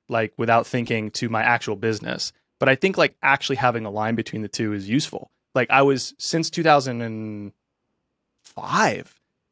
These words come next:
which is wild to say out loud on a microphone, I've been writing on the internet.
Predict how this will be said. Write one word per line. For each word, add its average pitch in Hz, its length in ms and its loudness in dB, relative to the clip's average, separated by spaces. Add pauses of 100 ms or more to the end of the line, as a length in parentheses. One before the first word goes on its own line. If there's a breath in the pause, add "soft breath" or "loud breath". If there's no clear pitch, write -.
(120)
which 113 200 -6
is 104 140 -8
wild 117 420 2
to 123 80 -6
say 117 240 0
out 117 160 4
loud 120 180 2
on 117 100 0
a 117 40 -4
microphone, 123 540 -4
I've 123 220 2
been 123 220 0
writing 139 340 4
on 135 120 4
the 131 120 2
internet. 131 340 0